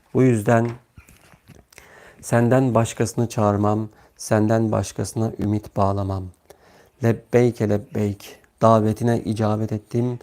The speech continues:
emrindeyim Allah'ım. Sana şikayette bulunanı duyarsın, sana güvenerek seni vekil edene kucak açarsın.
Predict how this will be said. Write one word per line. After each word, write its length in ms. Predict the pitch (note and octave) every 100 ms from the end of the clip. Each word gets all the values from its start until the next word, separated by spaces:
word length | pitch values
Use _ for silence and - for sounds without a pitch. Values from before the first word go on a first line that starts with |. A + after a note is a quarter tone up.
| - - - _
emrindeyim 680 | A2 A2 G#2 G#2 G#2+ C#3 A#2
Allah'ım. 640 | G#2 G2 A2 G2 G2+ F#2+ G2 _ _ - _
Sana 340 | - A2+ B2 C#3
şikayette 800 | - A#2 B2+ A#2 A#2 - C3+ A#2+
bulunanı 540 | A2+ A2+ A2+ C3 C#3 C3+ _ _ - _ _ _ _ _ _ _ _ _ _ _ _ _ _
duyarsın, 720 | A#2+ A#2+ A#2+ A2 - C3 C#3
sana 360 | C3 - A#2 C3
güvenerek 640 | A#2 A#2 A#2+ B2 A#2+ A#2
seni 340 | - A#2 A#2+ A2+
vekil 380 | G#2+ - B2+ A#2
edene 320 | A2 A2+ A2+
kucak 380 | - G#2+ A#2 G#2+
açarsın. 680 | - G2+ F#2+ - G#2+ G#2